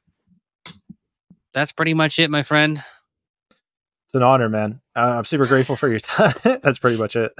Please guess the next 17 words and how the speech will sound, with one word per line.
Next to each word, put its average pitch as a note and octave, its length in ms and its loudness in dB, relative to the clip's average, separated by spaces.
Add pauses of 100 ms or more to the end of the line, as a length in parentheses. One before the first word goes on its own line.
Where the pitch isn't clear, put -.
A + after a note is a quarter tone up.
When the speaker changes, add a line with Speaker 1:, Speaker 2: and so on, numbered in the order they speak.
(100)
Speaker 2:
<laughs> F3+ 420 -2 (480)
So D#3+ 180 4
there's D#3 200 0 (160)
tons E3+ 220 2
of C#3 80 0
shit C#3 180 -2
you A#2+ 120 -2
can A2+ 80 -6
get A2 160 -4
from G#2+ 240 -6
you. G#2+ 200 -6
So A#2 200 -2
that's A#2+ 220 0
the B2 100 -2
important G#2+ 420 -2
thing. G#2 240 -4 (540)
Um, A#2+ 420 4